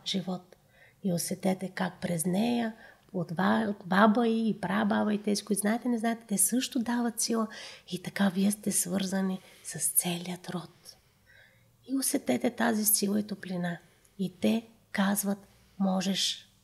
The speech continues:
Те казват: „Нас ни има благодарение на теб и ти ни осмисляш и ние осмисляме теб.“ И така децата дали по-добър резултат.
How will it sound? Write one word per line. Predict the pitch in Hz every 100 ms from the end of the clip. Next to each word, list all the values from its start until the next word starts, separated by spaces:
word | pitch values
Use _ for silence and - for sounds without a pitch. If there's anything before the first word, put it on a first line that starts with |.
| _ _ _ _
Те | 202 202
казват: | 208 196 196 202 - _ _ _ _ _ _ -
„Нас | 196 214 214 -
ни | 202 170 185
има | 202 226 262 262 _ _ _ _
благодарение | 202 175 175 175 175 185 202 220 240 262 - _ _ _ 202
на | 185 165 -
теб | 214 220 - - - _ _ 247
и | 220
ти | - 226
ни | 233
осмисляш | 226 - 208 202 - 202 185
и |
ние | 165 175
осмисляме | 185 - 175 170 - - 180 175
теб.“ | - - - _ _ _ _ - - - _
И | 180
така | - 202 294
децата | 330 - 190 - 247 - _ _ _ _ 190
дали | 170 170 185 202 - _ -
по-добър | 180 151 147 151 - 180
резултат. | - - 170 _ 170 - _ _